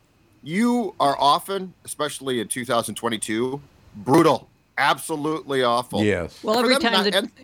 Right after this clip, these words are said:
Speaker 3: every time the Twins lose, all they do is complain about the umpire.
Speaker 2: Well, the umpiring is
Speaker 1: Yeah.
Speaker 2: not great
Speaker 3: Well,
Speaker 2: right
Speaker 3: no,
Speaker 2: now, I
Speaker 3: but
Speaker 2: will
Speaker 3: it
Speaker 2: tell you
Speaker 3: does work
Speaker 2: that.
Speaker 3: both ways. I
Speaker 2: It
Speaker 3: mean, I
Speaker 2: does,
Speaker 3: agree
Speaker 2: yeah.
Speaker 3: the umpiring is not,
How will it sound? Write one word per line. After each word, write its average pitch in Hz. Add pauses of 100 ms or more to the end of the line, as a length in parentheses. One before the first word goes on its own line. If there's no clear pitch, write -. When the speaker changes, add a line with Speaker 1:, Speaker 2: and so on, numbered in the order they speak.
Speaker 3:
every 208
time 226
the 208
Twins 185
lose, 196
all 180
they 185
do 180
is 170
complain 165
about 143
the 120
umpire. 127 (1300)
Speaker 2:
Well, 156
the 147
umpiring 139
is 98
Speaker 1:
Yeah. 101
Speaker 2:
not 123
great 110
Speaker 3:
Well, 262
Speaker 2:
right 254
Speaker 3:
no, 285
Speaker 2:
now, 90
I 87
Speaker 3:
but -
Speaker 2:
will -
Speaker 3:
it -
Speaker 2:
tell -
you 208
Speaker 3:
does 185
work 160
Speaker 2:
that. -
Speaker 3:
both 147
ways. 131
I 220
Speaker 2:
It 208
Speaker 3:
mean, 139
I 147
Speaker 2:
does, 131
Speaker 3:
agree 185
Speaker 2:
yeah. 139
Speaker 3:
the 120
umpiring 120
is 107
not, 120